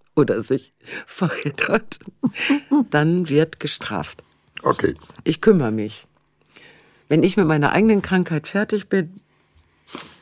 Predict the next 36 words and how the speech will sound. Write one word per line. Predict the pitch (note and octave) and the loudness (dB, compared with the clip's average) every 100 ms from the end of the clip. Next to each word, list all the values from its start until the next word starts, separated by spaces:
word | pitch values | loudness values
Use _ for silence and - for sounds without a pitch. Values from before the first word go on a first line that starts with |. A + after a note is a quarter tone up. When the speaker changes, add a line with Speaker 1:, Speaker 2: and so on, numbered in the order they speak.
| - - | -12 -4
Speaker 1:
und | D3 | -4
das | D3 | 0
kann | F3+ E3 | 2 2
ja | C#3 | 2
bei | C3 | 0
deinen, | B2+ C#3+ D3 B2 - - - _ _ _ _ - - - | 0 0 -2 -4 -8 -10 -12 _ _ _ _ -20 -20 -14
bei | - | -8
deinen | - D3 C#3 C3 - - _ _ - _ _ - | -2 0 0 -2 -6 -16 _ _ -20 _ _ -4
Pflegemaßnahmenstreik | E3+ F3+ F3 D#3+ D#3+ E3 D#3 D3+ D3 - D3 C#3+ - - | 2 4 4 4 2 2 2 2 2 2 2 2 0 -6
nicht | D3 D#3+ | -4 0
mehr | C3+ | 0
lange | A#2 B2 | 0 0
dauern, | A2+ C3 E3 E3 E3 E3 - - - | 2 2 4 2 0 -4 -18 -20 -4
je | B2 | 0
härter | C3 D3 D3+ D3 | 2 2 2 0
man | C3 C3 B2 - | 2 0 -4 -6
mit | B2+ | -6
der | C3 | -6
Person | - A#2+ A#2 A2+ | -4 -2 0 0
umgeht, | B2+ C#3 C#3 | 0 0 0
umso | B2+ A#2+ A#2+ | -2 -4 -4
schneller | C#3+ B2+ B2 | 0 0 0
wird | A2+ A#2+ | -2 -2
die | A#2+ | -2
ja | G2+ | -2
gesund. | G2 A2+ A#2+ D#3 _ - - _ _ | -4 -4 -4 -6 _ -20 -20 _ _
Das | - - | -12 -2
kennt | B2+ - | -2 0
man | B2+ | -2
ja | A#2+ | -2
aus | A2 - | -4 -4
dieser | B2+ A2+ A2+ | -4 -4 -2
Indianer-Vergangenheit. | A2+ G#2+ B2+ F#3 - D#3+ E3 D#3 D#3 C#3+ - - - | -2 0 2 0 0 0 0 2 0 -2 -8 -20 -6
Aber | C3+ C3+ - | -2 -2 -2
ab | - - | -2 2
da | D#3 F#3+ | 4 4